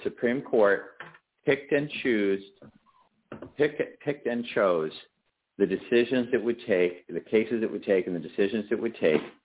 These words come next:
um, to maximize, um, their, their, you know, the, uh, the, not approval, but the, the, uh, what's the word? Not just approval, but the,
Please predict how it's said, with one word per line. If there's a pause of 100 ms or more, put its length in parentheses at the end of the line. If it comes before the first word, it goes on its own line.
(640)
um, (120)
to
maximize, (1120)
um, (400)
their, (720)
their,
you
know,
the, (460)
uh, (260)
the, (880)
not
approval,
but
the, (140)
the, (1300)
uh, (800)
what's
the
word?
Not
just
approval,
but
the,